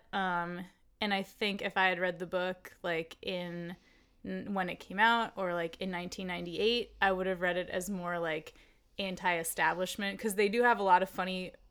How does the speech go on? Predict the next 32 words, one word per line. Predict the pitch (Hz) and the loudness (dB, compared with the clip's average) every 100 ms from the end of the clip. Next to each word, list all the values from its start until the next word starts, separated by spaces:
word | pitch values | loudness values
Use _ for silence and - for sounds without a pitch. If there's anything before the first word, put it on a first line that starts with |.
| - | -6
um, | 190 170 165 165 - - | -4 -2 -4 -8 -10 -6
like, | 180 - | -4 -4
funny | 214 190 | -4 -4
remarks | 180 180 175 175 - | -4 -2 -2 -2 -2
on | 190 180 | -4 -4
the | |
bureaucracy | 185 175 170 165 185 185 220 202 | -6 -2 0 0 -2 -4 -2 0
of | 185 | -2
being | 175 190 185 | -2 -4 -4
an | 185 | -6
angel | 175 185 190 190 | -8 -6 -2 0
or | 180 | 0
a | 190 | -2
demon | 180 185 196 196 202 - - - | -4 -6 -6 -4 -6 -8 -20 -8
and, | - 196 | -4 -2
like, | 180 180 | -4 -4
the | 190 | -4
change | 180 196 185 | -2 -2 -4
of | 185 | -6
communication. | - 196 190 185 185 185 190 185 190 185 - _ _ _ | -8 -8 -8 -4 -4 -2 -4 -4 -6 -10 -14 _ _ _
So, | - 233 214 | 0 4 6
like, | 196 190 | 6 4
it | - 220 | 4 4
was, | 220 214 | 4 2
like, | 214 196 | 0 0
there's | 202 214 208 - | 4 4 4 -2
a | - | -2
lot | 208 214 | 4 6
of | 208 | 4
funny | - 214 196 | -2 -2 -2
parts | 214 190 190 | 0 0 0
about | 175 170 170 | 2 2 2